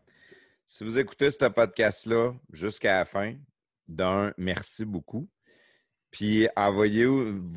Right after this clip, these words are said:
probablement que vous nous suivez déjà, les podcasts de garage sur Twitter.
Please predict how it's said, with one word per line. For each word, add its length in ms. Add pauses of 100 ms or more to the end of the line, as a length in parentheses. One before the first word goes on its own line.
(160)
probablement 640
que 120
vous 180
nous 160
suivez 460
déjà, 400
les 120
podcasts 460
de 80
garage 640
sur 140
Twitter. 360